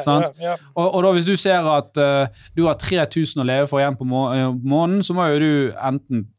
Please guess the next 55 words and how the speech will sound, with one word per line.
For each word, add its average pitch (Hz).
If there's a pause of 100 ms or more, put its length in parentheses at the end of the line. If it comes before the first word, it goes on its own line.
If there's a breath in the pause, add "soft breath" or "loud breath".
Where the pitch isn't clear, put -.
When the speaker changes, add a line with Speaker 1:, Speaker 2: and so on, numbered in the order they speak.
Speaker 1:
gå 139
ut 139
og -
skaffe 131
deg 135
mer 127
inntekt, 135
som 120
du -
sier, 170 (560 loud breath)
eller 196
så 156
må 214
du 196
jo 165 (300)
leve 143
for 160
tre 135
tusen, 120
som 123
kan 143
være 113
veldig 113
kjipt. - (360 soft breath)
Eh, 151 (100)
eller 175
så, 196 (340)
så -
må 214
du 185 (760)
nedskalere 143
huset 131
ditt, 110
eller, 117
eller 123
selge, 135 (100)
selge 143
bil 131
da. 160
Men 160
da 185
vet 185
du -
i 156
hvert 165
fall 131 (520 soft breath)
hva 160
du 143
har 143
å, 131
å, 127
å, 143 (100)
å 143
rutte 165
med. 107